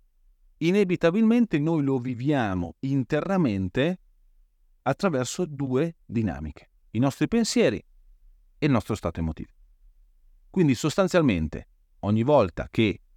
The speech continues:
viviamo un evento, in una frazione di secondo, quindi tutto questo processo che ti ho spiegato avviene in una frazione di secondo, o in pochissimo tempo, ecco, mettiamolo in pochi secondi,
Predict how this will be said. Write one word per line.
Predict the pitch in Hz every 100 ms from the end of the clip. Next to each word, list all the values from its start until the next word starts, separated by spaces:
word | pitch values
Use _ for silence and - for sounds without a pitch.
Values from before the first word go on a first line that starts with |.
| _
viviamo | 98 98 107 107 90
un |
evento, | 101 87 58 71 107 143 _ _ _ -
in | 131 131
una | 156 185 139
frazione | - 98 - 127 117
di | 98
secondo, | - 98 98 80 92
quindi | 98 87
tutto | - 135
questo | 120 113 -
processo | - 95 - 135 - -
che | -
ti | 85
ho | 90
spiegato | - 92 113 104 90
avviene | 95 107 90 - _ _ _
in | 104 104
una | 110
frazione | 92 85 - 113 87
di | 95
secondo, | - 92 92 80 76 113 - _ _ _ _ _
o | 123 135
in | 131
pochissimo | - 104 113 101 - 92 85
tempo, | 80 67 67 78
ecco, | 80
mettiamolo | 87 98 95
in | 95 104
pochi | - 120 -
secondi, | 101 90 78 69 - 143